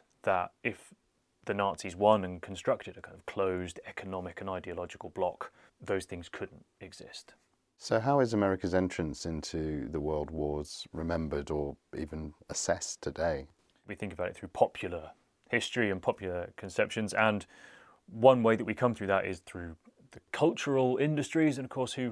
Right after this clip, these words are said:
Speaker 1: has the strongest cultural industry in the world? It's the U S. So Hollywood has done a lot to shape the way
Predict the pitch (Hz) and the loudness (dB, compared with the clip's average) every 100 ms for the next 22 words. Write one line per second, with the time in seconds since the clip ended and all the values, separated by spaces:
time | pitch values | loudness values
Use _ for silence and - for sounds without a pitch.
0 | 107 104 - 101 - 117 101 90 - - | -4 -6 -6 -2 4 4 2 -4 -8 -20
1 | - - - - 143 127 104 92 87 95 | -20 -20 -20 0 2 2 -2 -6 -6 -8
2 | 82 82 90 117 113 107 - - - - | -8 0 10 12 12 8 -8 -20 -20 -4
3 | 117 117 - - - - _ _ _ - | -2 -2 -4 -6 -10 -20 _ _ _ -6
4 | 92 85 85 104 85 - - - 101 - | -4 -2 6 6 6 -4 -6 0 0 4
5 | 147 127 113 104 98 92 - - 107 92 | 4 4 2 2 0 -2 -12 -8 -4 -4
6 | 85 - 95 90 90 95 92 90 104 - | -6 -4 -4 -4 -8 -8 -6 2 2 2
7 | _ _ - 98 - - - 107 104 - | _ _ -12 -8 -6 -2 2 0 0 -14
8 | - 95 87 90 87 85 85 87 | -10 -8 -4 -4 -4 -6 -10 -12